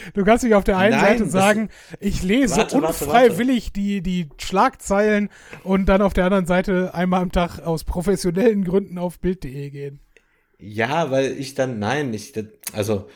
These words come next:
Speaker 2: ja, also was ich halt wirklich schon immer mache, ist tatsächlich zur Themenrecher-, also zur Themenfindung, um zu kurz zu übergucken, worüber reden die Leute gerade und dann zu schauen, ob ich daraus ein Thema machen kann für einen meiner Blogs.
Speaker 1: Mhm.
Speaker 2: Das habe ich schon bei, zu markt punkt de Zeiten gemacht, von vor über zwölf Jahren jetzt mittlerweile.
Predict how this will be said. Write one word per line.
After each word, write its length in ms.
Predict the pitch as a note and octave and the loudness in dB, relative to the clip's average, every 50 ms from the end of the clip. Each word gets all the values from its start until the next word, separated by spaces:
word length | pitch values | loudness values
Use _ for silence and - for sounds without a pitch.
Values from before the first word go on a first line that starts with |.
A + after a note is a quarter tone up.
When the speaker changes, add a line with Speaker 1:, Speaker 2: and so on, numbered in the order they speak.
| _ _ _ _ _ _ _ _ _ _ | _ _ _ _ _ _ _ _ _ _
Speaker 2:
ja, 120 | - - - - _ - | -14 -14 -14 -16 _ -8
also 220 | A2 G#2+ G#2+ G2+ | -6 -4 -2 -2
was 160 | A#2 C3+ B2+ | -2 -2 -2
ich 160 | C3 B2 - | -4 -6 -4
halt 320 | B2+ A#2+ A#2 - C#2+ C#2+ - | -4 -6 -6 -6 -12 -14 -10
wirklich 240 | G#2+ B2 C3+ C3+ - | -6 -6 -4 -4 -4
schon 180 | - B2 F2+ | -6 -6 -6
immer 220 | A2+ C3 E3 E3+ C#3 | -4 -2 -2 0 0
mache, 280 | C3+ C#3 C#3+ - C#3 | -2 -4 -4 -2 -2
ist 180 | A#2+ A2+ - - | -2 -2 -4 -4
tatsächlich 400 | A#2 G#2 G#2+ B2+ C#3 C#3 C3 - | -4 0 2 4 4 4 4 2
zur 160 | - A#2+ G#2+ | 0 -4 -4
Themenrecher-, 760 | - C3 B2+ C#3 C#3 C3+ A#2+ G#2+ G#2+ G#2 - - A2+ A2 - - | 0 0 0 0 0 -2 -4 -4 -4 -4 -4 -2 -4 -4 -4 -6
also 160 | G#2 G2+ G2+ | -8 -10 -10
zur 180 | - - A2+ | -10 -10 -10
Themenfindung, 680 | - - B2+ B2+ B2+ B2+ - - C3+ D#3 C#3 A#2+ G#2+ G2+ - | -4 -2 -2 -2 -2 -2 -2 -2 0 0 0 -2 -2 -4 -6
um 160 | - A2+ G#2 | -8 -8 -8
zu 160 | G#2 - A2+ | -6 -8 -8
kurz 320 | G#2 - - D3 C#3 - - | -6 -4 -4 -4 -4 -4 -6
zu 60 | B2+ | -6
übergucken, 400 | A#2 A#2 A2+ - C#3+ A2 B2 A2 | -4 -4 -4 -4 -6 -6 -4 -4
worüber 260 | A2 A2 A2 A2+ G#2 | -4 -2 -2 -2 -2
reden 160 | A2+ A#2+ A#2+ | -2 -4 -4
die 80 | A2 A2 | -4 -4
Leute 280 | G2+ G2+ G2 F#2+ G#2+ | -4 -4 -6 -6 -8
gerade 380 | G2 G2+ G2+ G2+ G2+ A2+ C#3 - - - - _ - - - - | -8 -8 -8 -6 -6 -6 -6 -8 -12 -18 -20 _ -20 -20 -20 -12
und 80 | - G#2 | -8 -6
dann 120 | A2 G#2+ | -6 -4
zu 100 | G#2+ - | -4 -4
schauen, 220 | A#2 - - A#2+ A#2+ | -4 -4 -4 -4 -4
ob 80 | A2+ | -4
ich 60 | G#2 G#2 | -4 -4
daraus 260 | A2 G#2+ A2 G#2 A2 | -4 -4 -4 -4 -6
ein 80 | A2 | -6
Thema 240 | G#2+ - C3 C3+ C3+ | -4 -2 -2 -2 -2
machen 220 | C3+ C3 B2 B2 A#2 | -4 -6 -6 -8 -8
kann 180 | - B2 A#2 | -8 -8 -8
für 120 | - - F#2 | -6 -6 -6
einen 140 | A2 A2 | -6 -4
meiner 160 | G#2+ G#2+ G#2 G2 | -4 -4 -6 -6
Blogs. 440 | G#2 G2+ F#2 E2+ - - - - _ _ _ _ _ _ _ | -6 -8 -10 -10 -12 -16 -20 -20 _ _ _ _ _ _ _
Speaker 1:
Mhm. 240 | C#3 D3+ E3 D#3+ D3+ | -16 -14 -12 -10 -10
Speaker 2:
Das 100 | F3 - | -6 -4
habe 120 | A#2+ A2+ | -2 -2
ich 40 | A2+ | -2
schon 140 | - B2 A2 | -2 -2 -4
bei, 140 | G#2+ A2 G#2+ | -4 -4 -6
zu 200 | G#2+ - - G#2 | -6 -8 -4 -2
markt 220 | G#2+ A2 A2+ - | -2 -2 -2 -4
punkt 40 | - G2 G2+ | -4 -6 -6
de 60 | G2 | -6
Zeiten 320 | - - G2+ F#2+ - - G2 | -4 -4 -6 -6 -6 -8 -10
gemacht, 260 | G2 F#2+ G2 F#2+ - | -10 -10 -10 -12 -12
von 180 | - - G#2 G2+ | -10 -8 -8 -8
vor 200 | G2+ - G#2 G2 | -8 -6 -6 -4
über 180 | G2 G2 G2 F#2+ | -4 -4 -6 -8
zwölf 300 | - - G#2+ G2 F#2+ G2 | -8 -8 -6 -6 -6 -6
Jahren 240 | G2 F#2 F#2+ F#2+ F#2 | -6 -8 -8 -8 -10
jetzt 160 | F2 - - | -12 -12 -12
mittlerweile. 540 | F#2 C2+ E2 G2 F2+ F2+ F#2 G2 B2 C3 | -12 -10 -10 -10 -10 -10 -10 -10 -10 -10